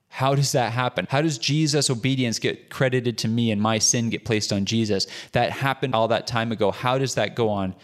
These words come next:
Listen to a quote from Charles Haddon Spurgeon, who said, "Men are either made right with God by righteousness that comes from within or righteousness that comes outside of themselves. There is no third way."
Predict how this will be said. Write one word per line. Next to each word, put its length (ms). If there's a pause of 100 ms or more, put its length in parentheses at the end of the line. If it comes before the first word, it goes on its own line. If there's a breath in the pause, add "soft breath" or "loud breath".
(380 loud breath)
Listen 280
to 80
a 60
quote 260
from 160
Charles 640
Haddon 360
Spurgeon, 540
who 120
said, 360 (320 loud breath)
"Men 680
are 180
either 280
made 300
right 280
with 180
God 300
by 120
righteousness 580
that 100
comes 260
from 200
within 500 (260 loud breath)
or 120
righteousness 580
that 140
comes 420
outside 540
of 80
themselves. 880
There 180
is 160
no 160
third 300
way." 320